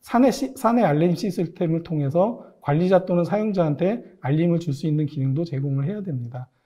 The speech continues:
이렇게 해가지고 편의성을, 편의성이나 관리자 입장에서 운영의 편의성을 있어야 될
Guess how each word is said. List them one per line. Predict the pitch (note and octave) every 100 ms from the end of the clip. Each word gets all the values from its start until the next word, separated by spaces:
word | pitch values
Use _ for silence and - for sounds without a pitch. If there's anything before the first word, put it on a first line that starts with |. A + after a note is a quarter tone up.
| _ _ _ -
이렇게 | D#3+ F3+ G#3+
해가지고 | G3+ F#3+ F#3+ F#3 F#3
편의성을, | A#3+ C4 C4 G#3 F#3+ F#3+ - - F3 G3+ F#3+ - -
편의성이나 | - B3 B3+ G#3 F3+ D3+ D3+
관리자 | C3+ D#3 F3
입장에서 | D#3+ - D3+ C#3 F#3 A#3 - -
운영의 | D3+ F3 F3
편의성을 | F3 A3 G#3+ F3 E3 G3+ F#3
있어야 | C3+ D#3+ D3+
될 | C#3+ C3+